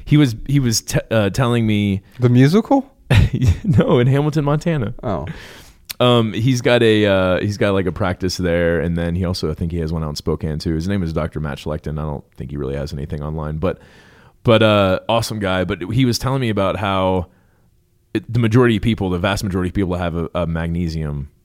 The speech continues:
Speaker 1: deficiency,
Speaker 2: Right.
Speaker 1: and how that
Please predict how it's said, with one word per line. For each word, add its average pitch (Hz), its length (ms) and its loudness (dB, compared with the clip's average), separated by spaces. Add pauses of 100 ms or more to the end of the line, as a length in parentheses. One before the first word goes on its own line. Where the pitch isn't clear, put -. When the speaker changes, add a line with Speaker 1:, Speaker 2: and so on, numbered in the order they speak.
(180)
Speaker 1:
deficiency, - 720 -8
Speaker 2:
Right. 92 220 -2 (260)
Speaker 1:
and 98 120 -2
how 92 540 -2 (480)
that 98 520 -2